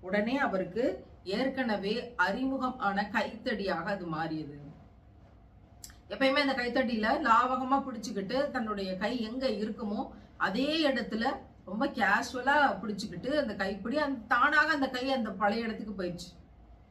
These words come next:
பழைய கைத்தடியா மாத்துறாங்க. கை ர-, அ, நபியோட கை எங்க இருந்ததோ, மூசா அலைஹிஸ்ஸலாம்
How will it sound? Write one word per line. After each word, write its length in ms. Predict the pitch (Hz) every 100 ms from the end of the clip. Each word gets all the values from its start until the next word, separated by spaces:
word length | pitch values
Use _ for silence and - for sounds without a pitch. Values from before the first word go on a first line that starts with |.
| - - - - - - - -
பழைய 300 | 214 233 240
கைத்தடியா 560 | 226 226 277 254 240 220
மாத்துறாங்க. 560 | 220 208 214 214 285 -
கை 340 | 220 214 277
ர-, 440 | 226 190 185 175 -
அ, 60 | 190 185
நபியோட 480 | 180 180 262 247 214
கை 240 | 214 240
எங்க 240 | 208 220 247
இருந்ததோ, 680 | 196 196 233 226 208 269 240
மூசா 140 | 226 247
அலைஹிஸ்ஸலாம் 600 | 233 226 220 196 165